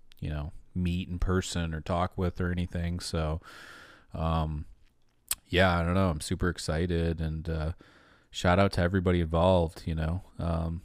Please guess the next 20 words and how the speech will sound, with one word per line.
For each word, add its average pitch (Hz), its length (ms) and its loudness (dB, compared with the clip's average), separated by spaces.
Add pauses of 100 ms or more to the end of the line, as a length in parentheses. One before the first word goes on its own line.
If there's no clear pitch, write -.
(120)
especially 90 500 0
some 82 260 -2
of 85 80 -6
the, 87 80 -10
you 92 100 -6
know, 80 220 -6 (320)
obviously 92 460 4
some 92 180 -2
of 85 40 2
the 82 80 0
people 90 240 0
are 78 60 0
friends 82 280 -2
of 78 60 -6
the 80 80 -6
show. 82 400 -2
We 82 80 -4
love 78 260 -4
everybody, 78 520 -2
but, 76 280 -6